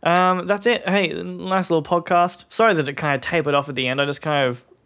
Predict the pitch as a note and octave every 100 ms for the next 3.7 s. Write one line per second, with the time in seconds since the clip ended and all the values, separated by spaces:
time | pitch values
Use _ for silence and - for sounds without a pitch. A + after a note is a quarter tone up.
0 | _ - D3 D3 A#2+ C3 C3 - - D#3
1 | D#3 - - - - - B4+ - _ _
2 | _ _ _ _ - - - D3 C#3 B2+
3 | - D3 - D#3+ - - -